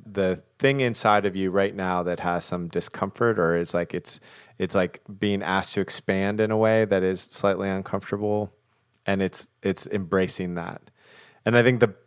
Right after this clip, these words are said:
the best way to think about it is if you just close your eyes for a minute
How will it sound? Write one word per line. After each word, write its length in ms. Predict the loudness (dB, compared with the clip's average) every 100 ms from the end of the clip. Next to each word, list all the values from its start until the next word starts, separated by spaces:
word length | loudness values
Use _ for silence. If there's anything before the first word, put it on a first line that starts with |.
| _
the 80 | 0
best 380 | 6 6 6 4
way 180 | 4 4
to 80 | 2
think 220 | 0 0
about 260 | 2 2 2
it 220 | -2 -2
is 240 | -4 -2
if 180 | -4 -4
you 280 | -2 -2 -2
just 260 | -4 -6
close 360 | -4 2 4 4
your 140 | 4
eyes 360 | 4 4 2 -2
for 160 | -4 -6
a 20 |
minute 380 | -6 -8 -10